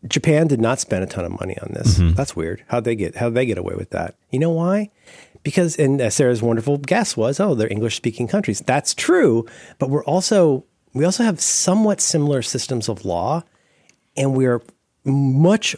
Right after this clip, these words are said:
Speaker 1: more litigious than other countries. And so what happened was, apparently some brain trust got out the idea and put it in front of folks at big companies that if you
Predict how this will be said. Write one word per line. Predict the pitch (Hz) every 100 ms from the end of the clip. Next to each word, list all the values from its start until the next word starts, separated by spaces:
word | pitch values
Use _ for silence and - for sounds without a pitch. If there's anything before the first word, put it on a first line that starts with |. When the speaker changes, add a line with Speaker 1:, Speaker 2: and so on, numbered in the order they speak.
| -
Speaker 1:
more | 127 143 147 151 131
litigious | 117 107 - 135 107 - - - _ _
than | 113 -
other | 110 101 98 _ -
countries. | 104 - - - _ _ _ _ _ _ _ -
And |
so | 123 170
what | 175
happened | - 359 359 165
was, | 110 110
apparently | 165 - 269 269 139
some | - 208 233
brain | 135 139 147
trust | 90 87 - - - - _
got | 120 160 190
out | 160
the | 165
idea | 131 120 165
and | 120 -
put | 165
it |
in | 131
front | - 147 156
of | 143
folks | - 117 113 -
at | 120 -
big | 113
companies | - 226 - 95 98
that | 113 110
if | 113 -
you | 147 196 269 285